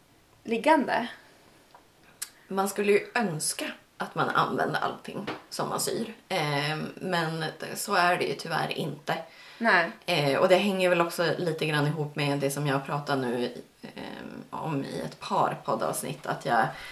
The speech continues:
Speaker 2: kanske inte riktigt känner att jag syr den, den typen av kläder som jag använder <laughs> till vardags.
Speaker 1: <laughs>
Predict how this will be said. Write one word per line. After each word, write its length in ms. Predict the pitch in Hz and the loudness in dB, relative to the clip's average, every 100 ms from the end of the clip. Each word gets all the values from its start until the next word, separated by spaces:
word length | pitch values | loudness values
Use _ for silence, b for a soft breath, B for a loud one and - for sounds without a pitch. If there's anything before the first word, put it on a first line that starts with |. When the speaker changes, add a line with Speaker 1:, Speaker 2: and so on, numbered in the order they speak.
| B - | B -8
Speaker 2:
kanske 220 | - 156 | -6 -4
inte 260 | 175 170 175 | -4 -2 -2
riktigt 280 | 151 - 139 | -2 -4 -4
känner 300 | 147 135 131 | -2 -2 -2
att 120 | 147 | -4
jag 100 | 151 | -6
syr 480 | - 170 139 127 123 - | -6 -2 2 2 0 -4
den, 440 | 139 131 127 123 - - | 0 0 0 -6 -10 -18
den 380 | - 139 143 | -2 2 2
typen 400 | 147 196 - - | 0 -6 -4 -4
av 120 | 104 110 | -4 -6
kläder 400 | - - - 123 | -6 -6 -6 -8
som 240 | - 120 | -6 -8
jag 140 | 71 - - - - | -8 -10 -14 -16 -8
använder 840 | 165 156 180 190 - 156 214 220 | -4 -4 -2 -2 -2 -2 -2 -4
<laughs> 40 | - | -4
till 260 | 196 202 | -4 -4
vardags. 760 | 147 180 147 - - - - | -2 -2 -2 -2 -6 -6 -6
Speaker 1:
<laughs> 40 | - | -6